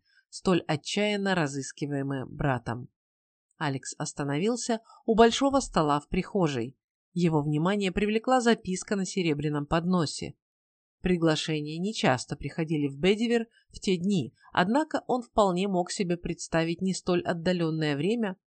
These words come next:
когда Дженнивра и Эш будут получать бесчисленное количество приглашений. Бедивер возродится, и уже дети Эша будут бегать по его коридорам и лестницам, запускать в фонтане игрушечные лодочки.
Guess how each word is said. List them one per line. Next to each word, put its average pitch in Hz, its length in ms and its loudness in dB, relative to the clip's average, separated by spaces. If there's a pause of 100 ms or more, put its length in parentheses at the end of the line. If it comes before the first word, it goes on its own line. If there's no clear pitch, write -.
(220)
когда 226 240 4
Дженнивра 190 500 0
и - 340 -6
Эш 220 300 -2 (300)
будут 240 320 2
получать 170 420 2
бесчисленное 151 800 -4
количество 151 680 -4
приглашений. 147 880 -2 (580)
Бедивер 143 500 4
возродится, 135 880 -2 (260)
и 285 80 2
уже 285 260 6
дети 185 560 0
Эша 156 380 0
будут 151 300 -4
бегать 170 380 0
по 151 80 2
его 143 220 4
коридорам 160 640 2
и 156 160 -2
лестницам, 135 800 -2 (300)
запускать 160 580 0
в - 80 -14
фонтане 202 640 -2
игрушечные 147 800 -2
лодочки. 131 680 -4